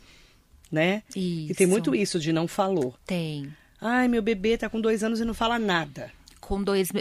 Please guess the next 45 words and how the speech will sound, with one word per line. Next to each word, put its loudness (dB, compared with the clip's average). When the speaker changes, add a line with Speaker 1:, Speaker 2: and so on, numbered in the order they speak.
Speaker 2:
com -4
dois 2
anos 0
a -2
gente 0
já -2
tá 0
formando -2
frase 2
curta, -8
então -6
a -6
gente -6
já -4
tem -4
um 2
vocabulário 2
mais -4
amplo, -2
então -4
com -2
um 4
ano, 4
ano 0
e -2
pouquinho -2
a 2
gente -2
já 2
tem 2
que -4
começar 0
a 6
ouvir 2
as -2
primeiras -2
palavrinhas. -2
Se -2
não 6
tá 4
falando, 2
vai 6
buscar 0
uma 4
orientação. 0